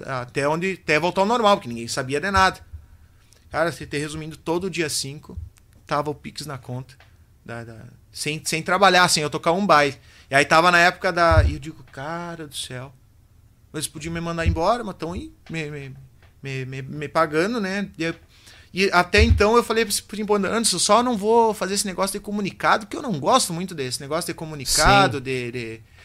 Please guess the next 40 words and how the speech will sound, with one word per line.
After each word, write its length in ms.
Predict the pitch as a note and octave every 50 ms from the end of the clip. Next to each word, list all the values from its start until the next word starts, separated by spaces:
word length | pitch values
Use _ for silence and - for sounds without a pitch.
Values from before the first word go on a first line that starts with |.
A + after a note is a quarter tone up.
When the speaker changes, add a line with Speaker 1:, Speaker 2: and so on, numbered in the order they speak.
| - _
Speaker 1:
isso 140 | - - A3
é 20 | G#3+
um 60 | G3+
particular 460 | G3+ G3+ F#3+ F#3+ - G#3 G#3 G#3+ G#3+
meu." 280 | G3 E3 E3+ G3 A3 A3 - - - - _ _
E 80 | D3 G3+
ele 120 | G#3+ G#3
falou 160 | G3 - G#3+ G#3
assim, 140 | F#3+ A3+ A3+
"Não, 240 | D3 C4+ A3 D3+ D3
nem 200 | F3+ A3+ B3+ B3
eu 140 | A#3+ A#3 G#3+
gosto, 800 | E3 F#3 G#3 A3 G#3+ - - E3 D3+ C#3+ C3+ C3 C3 B2 A#2+ B2
João, 140 | C#3+ D3 C#3+
nem 140 | D3+ F#3 G#3
a 40 | G3+
gente 200 | F#3+ G#3 G3+ F#3+
gosta 340 | D#3 C3 D3+ F#3 G#3 G#3 -
aqui 160 | B2+ - - F#3
e 40 | -
tal." 200 | - F#3+ G3 - - - - -
É, 120 | - - B3
porque 180 | G3+ G3 - -
eu 80 | G#3
digo 180 | F#3 F#3+ G#3 A3
assim: 200 | G#3 - A3+ A3+
o 80 | A3 G3+
comunicado, 760 | - G#3+ G#3 G#3+ G#3+ G3+ - - G#3 A3 A#3+ A3+ A3+ G#3 G#3 - - _ - - - - - _ _ _
ele 140 | - G3+ G#3+
acaba 500 | G#3+ G#3+ - A3+ A3 A3+ G#3+ A3+ G#3 G3 G#3
alertando 420 | G#3 G#3+ G#3+ F#3 - A#3 A#3+ B3+
as 80 | A#3+ -
pessoas 320 | - G#3+ - - - -
que 80 | - A3
eu 60 | G#3+
tô 160 | G#3+ - G#3+
saindo 300 | G3 - G3+ G3 G#3 G#3 G3+
de 40 | G3
algum 160 | F#3 E3+ F#3
lugar 460 | F3+ F3 D#3 E3 F3+ A3+ C#4+ - -